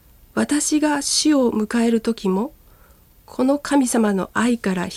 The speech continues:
き離すことはできない。愛の神様が常しえに私と共にいてくださるからです。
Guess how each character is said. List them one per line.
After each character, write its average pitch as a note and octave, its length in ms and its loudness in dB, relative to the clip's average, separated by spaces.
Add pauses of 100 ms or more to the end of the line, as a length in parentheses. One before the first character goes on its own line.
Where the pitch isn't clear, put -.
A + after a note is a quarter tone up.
き A3 120 -2
離 A#3 220 0
す - 120 -8
こ F#3+ 100 -4
と C4 140 0
は G3 120 0
で F#3+ 140 -4
き - 140 -4
な E3+ 180 -4
い。 D#3+ 80 -20 (800)
愛 A3+ 220 2
の G#3+ 140 2
神 A3+ 260 0
様 F#3+ 300 0
が A3 280 -4
常 C#4+ 300 -2
し D4 220 0
え D4+ 100 4
に D4+ 260 2 (200)
私 G#3+ 400 -2
と B3+ 140 0
共 A3 280 2
に G#3+ 160 2
い F#3 60 -10
て A3 120 -2
く A#3 120 -2
だ B3+ 120 -2
さ C#4 140 -2
る A#3 100 0
か G3 120 -12
ら F3+ 120 -8
で F#3 120 -8
す。 - 200 -12